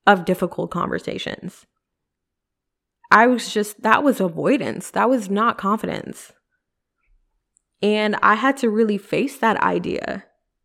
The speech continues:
and start to say, "You know what? Like, I have to learn how to have these difficult conversations and allow myself to be seen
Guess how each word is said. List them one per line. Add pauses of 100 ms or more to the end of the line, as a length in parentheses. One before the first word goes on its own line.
and
start
to
say,
"You
know
what?
Like, (1080)
I
have
to
learn
how
to (460)
have
these
difficult
conversations
and
allow
myself
to
be
seen